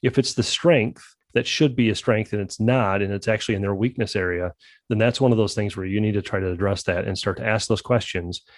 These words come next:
in such a way that they can present the information to you so you can show that you can help them.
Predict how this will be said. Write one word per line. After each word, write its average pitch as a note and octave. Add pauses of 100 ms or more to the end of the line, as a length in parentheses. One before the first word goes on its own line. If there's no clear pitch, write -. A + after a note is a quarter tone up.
(260)
in C3
such B2
a A2
way G2
that F#2+
they G2+
can F#2+
present G2
the G2+
information F#2
to F#2+
you F2+
so -
you G2+
can B2 (480)
show C#3+
that -
you G2+
can F2
help G2+
them. F2